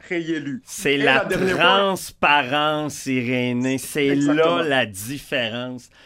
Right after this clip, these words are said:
Speaker 2: C'est la
Speaker 1: Oui.
Speaker 2: transparence et c'est là que pour moi, t'es une candidature crédible quand t'es transparent. Tu perds
Speaker 1: Oui.
Speaker 2: énormément de crédibilité quand tu critiques les médias qui font leur travail.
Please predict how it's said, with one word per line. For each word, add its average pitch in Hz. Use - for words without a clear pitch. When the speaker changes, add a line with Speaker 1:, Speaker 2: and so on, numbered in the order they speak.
Speaker 2:
C'est 139
la 131
Speaker 1:
Oui. 131
Speaker 2:
transparence 196
et 139
c'est 151
là 156
que 165
pour 170
moi, 180
t'es 180
une 139
candidature 139
crédible 147
quand 143
t'es 117
transparent. 180
Tu -
perds 143
Speaker 1:
Oui. 131
Speaker 2:
énormément 175
de 165
crédibilité 135
quand 131
tu -
critiques 156
les 139
médias 139
qui 151
font 135
leur 113
travail. 92